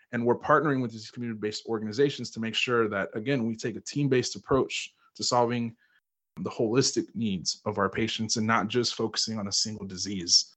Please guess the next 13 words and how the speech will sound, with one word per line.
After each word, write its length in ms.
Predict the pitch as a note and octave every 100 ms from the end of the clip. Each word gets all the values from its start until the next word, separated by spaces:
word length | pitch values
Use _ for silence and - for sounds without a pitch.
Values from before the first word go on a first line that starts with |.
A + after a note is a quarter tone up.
| -
or 220 | G#2+ F#2+
several 340 | - B2 A2
diseases. 680 | G#2 F2 - G#2 E2+ E2+ - - -
It's 300 | - G#2+ -
looking 280 | C3 C3 C3+
at 120 | A2+
the 80 | -
person 460 | - A#2+ - G3+ G3 - _
and 120 | A#2
not 200 | A2 G#2+
the 80 | A2+
disease 360 | G#2+ F#2 F#2 -
state. 260 | - E2